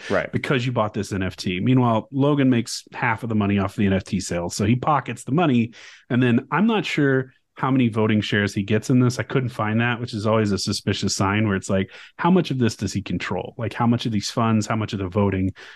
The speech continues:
Speaker 2: does he control? But, you know, so far this, the dao has raised about two and two point two million dollars. So, I mean, there's been money that they've invested in. From what I can tell from the site,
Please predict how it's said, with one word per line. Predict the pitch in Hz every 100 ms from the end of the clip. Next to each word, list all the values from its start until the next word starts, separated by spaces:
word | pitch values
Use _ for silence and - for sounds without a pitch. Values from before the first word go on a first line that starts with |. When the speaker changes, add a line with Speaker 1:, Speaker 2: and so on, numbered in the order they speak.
| -
Speaker 2:
does | 104 -
he |
control? | - 87 - 82 98
But, | 113 107 - - - _
you | 131
know, | 113
so | - 208
far | - 165 147 -
this, | 131 131 - 147 110 135 -
the | 127 113
dao | 113 110 107
has | 107 104
raised | 104 104 107
about | 104 98 -
two | 135 127
and | 120 - -
two | 180
point | 160 131
two | - 131
million | 101 104 110 113
dollars. | 101 110 147 156
So, | -
I | 117
mean, | 120
there's | 117
been | 196 160
money | 113 120 101 95 95
that | - 104
they've | 104
invested | 98 113 104 104
in. | 101 101 - - - -
From | - 120
what | 131 147
I | 139
can | 120
tell | 120
from | 107 104
the | 101
site, | - 101